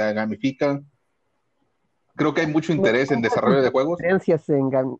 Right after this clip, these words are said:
Speaker 2: eh, de ludificación, si las han tenido? Que digan,
Speaker 1: Ah, también.
Speaker 2: "Me invitaron a jugar y aprendí algo, me hicieron trampa".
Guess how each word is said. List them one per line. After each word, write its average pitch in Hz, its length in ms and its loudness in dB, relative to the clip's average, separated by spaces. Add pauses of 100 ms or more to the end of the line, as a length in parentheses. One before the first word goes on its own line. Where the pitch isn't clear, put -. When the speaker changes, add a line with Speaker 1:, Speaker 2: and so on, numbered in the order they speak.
Speaker 2:
eh, 135 400 -6
de 143 120 -2
ludificación, 147 720 -2
si - 140 -10
las 127 220 -2
han 139 400 -4 (440)
tenido? 151 460 0 (760)
Que 196 140 2
digan, 196 420 4
Speaker 1:
Ah, 170 220 0
también. 214 280 0
Speaker 2:
"Me 208 60 6
invitaron 240 340 2
a 226 60 2
jugar 202 340 4
y 226 80 4
aprendí 175 460 4
algo, 185 360 4
me 170 120 4
hicieron 180 420 2
trampa". 170 440 -2